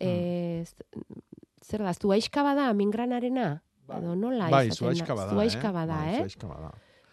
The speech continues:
Speaker 1: Eta oinarrian jarri dio, ze belar ondua edola?
Speaker 2: Mm, bai, badirudi
Speaker 1: Mm.
Speaker 2: azpik egin da dazkala.
Speaker 1: Bai,
Speaker 2: Eh, eta
Speaker 1: bai,
Speaker 2: orduan
Speaker 1: bai,
Speaker 2: ez dakit,
Speaker 1: bai.
Speaker 2: o belar ondu ba, o lastua, o
Speaker 1: Mhm.
Speaker 2: makinakin mozten dan belarroi, edo ze,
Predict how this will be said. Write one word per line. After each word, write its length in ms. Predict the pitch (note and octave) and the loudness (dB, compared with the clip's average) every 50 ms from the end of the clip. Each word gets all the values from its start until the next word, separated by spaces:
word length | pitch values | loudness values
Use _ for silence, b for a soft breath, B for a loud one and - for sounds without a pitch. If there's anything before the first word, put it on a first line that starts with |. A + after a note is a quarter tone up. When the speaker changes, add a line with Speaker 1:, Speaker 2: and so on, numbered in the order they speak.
| b _ - | b _ -10
Speaker 1:
Eta 180 | F3 - - E3+ | -8 -6 -4 -4
oinarrian 460 | F3 F#3 G3+ G#3+ A3+ B3 B3 A#3+ G#3+ | -2 0 0 0 0 0 0 0 0
jarri 240 | G3 G3 G#3 A3 A3+ | -2 -2 -2 -4 -4
dio, 240 | A3+ B3 C4+ D4 C#4 | -2 -2 -2 -4 -4
ze 140 | - - F3 | -6 -6 -6
belar 380 | D#3 D#3 D3+ E3 F#3 G#3 A#3 | -4 -4 -4 -4 -4 -4 -4
ondua 420 | B3+ B3+ B3+ B3+ C4+ D4 D4 C#4+ C#4 | -4 -4 -2 -2 -2 -2 -4 -4 -4
edola? 460 | C#4 C#4+ D4+ E4 E4+ D4+ A#3+ F3+ E3 | -4 -4 -2 -2 -2 -2 -2 -2 0
Speaker 2:
Mm, 40 | C3+ | 2
bai, 320 | C#3+ D3+ C#3+ C#3+ D#3+ G3 D#3+ | 4 4 4 4 4 2 2
badirudi 640 | C3 B2+ B2 C3+ C#3+ D3+ D3 C#3+ D#3 D#3 D3+ D3 C#3 | 2 2 2 2 2 4 4 4 6 6 6 6 4
Speaker 1:
Mm. 60 | C3+ | 4
Speaker 2:
azpik 340 | C3 - - - C3+ - C3 | 2 0 -2 -4 -4 -4 -4
egin 180 | C3 C3+ C3+ | -4 -4 -2
da 100 | C3 B2+ A2+ | -2 -4 -4
dazkala. 440 | G#2 G#2+ G#2 - - D#3+ D#3 A#2 - F3 | -4 -6 -8 -6 -6 -4 -4 -4 -6 -8
Speaker 1:
Bai, 320 | F3 G#3 B3 C4+ A#3+ G#3+ | -8 -8 -8 -6 -6 -6
Speaker 2:
Eh, 100 | B3 D4 - | -6 -8 -8
eta 120 | - - | -8 -8
Speaker 1:
bai, 60 | - - A2 | -6 -6 -4
Speaker 2:
orduan 80 | A#2+ A#2+ | -4 -4
Speaker 1:
bai, 100 | A#2+ A2+ | -4 -6
Speaker 2:
ez 80 | G#2+ | -6
dakit, 320 | - A#2+ G2 B2+ C#3 C3+ - | -6 -6 -6 -4 -6 -6 -4
Speaker 1:
bai. 100 | - A2+ | -4 -4
Speaker 2:
o 40 | G#2+ | -4
belar 280 | G#2 A#2 A2+ A#2 A#2 A2+ | -4 -4 -2 -2 -2 -4
ondu 260 | A#2 A#2 A#2+ B2 A#2+ | -4 -4 -4 -4 -4
ba, 300 | A#2 C3 C#3 D#3 E3 D#3 | -4 -4 -4 -4 -4 -4
o 300 | B2+ A#2+ A2+ A2+ A2+ A2 | -2 -2 -2 -2 -2 -2
lastua, 720 | A2 A2+ A2 - - - C3+ B2 B2 B2+ C#3 D3+ D#3+ E3+ D#3+ | -2 -4 -6 -6 -6 -4 -4 -2 -2 -2 -2 -4 -4 -4 -6
o 600 | C#3+ B2 A#2 A2+ A2 A2 G#2+ A2 G#2+ G#2+ - - | -6 -4 -4 -4 -4 -4 -4 -2 -2 -2 -2 -2
Speaker 1:
Mhm. 500 | G3+ G3+ G#3+ B3 D#4+ F4+ - - C#3 C3 B2+ A#2 A#2 A#2+ A#2+ | -2 -4 -4 -4 -6 -10 -12 -14 -12 -10 -8 -6 -6 -4 -4
Speaker 2:
makinakin 460 | B2+ C3 - C3 B2 A2+ - A#2 A2+ | -4 -4 -4 -4 -4 -4 -4 -6 -6
mozten 320 | A2+ A#2 A2+ - B2+ A#2+ | -6 -8 -8 -8 -8 -6
dan 140 | A#2 A2+ A2+ | -6 -6 -4
belarroi, 720 | A2+ A2+ A#2 A#2+ A#2+ A2 G#2+ A#2 B2 C3 C#3+ D3 D3+ C#3+ | -4 -2 -2 -2 -4 -4 -4 -6 -4 -4 -4 -4 -2 -2
edo 320 | B2 G#2+ F#2+ F2+ F#2 G2 G2+ | -4 -4 -4 -6 -6 -8 -8
ze, 60 | - | -6